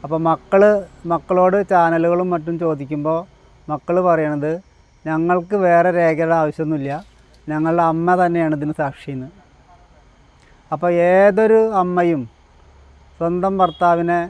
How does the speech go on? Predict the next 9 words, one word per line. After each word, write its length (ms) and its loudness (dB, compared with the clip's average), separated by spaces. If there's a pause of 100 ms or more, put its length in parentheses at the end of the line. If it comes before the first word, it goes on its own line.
(680)
ജീവൻ 380 0
ഹനിച്ചുകൊണ്ട് 640 -2 (760)
മക്കളുടെ 440 -2 (100)
കൂട്ട-, 520 -2 (200)
കൂടെ 320 -2 (100)
നിൽക്കില്ല 480 -2 (100)
എന്നുള്ളതിൻ്റെ 480 0 (380)
ഉത്തമ 400 -2
ഉദാഹരണമാണ് 680 -2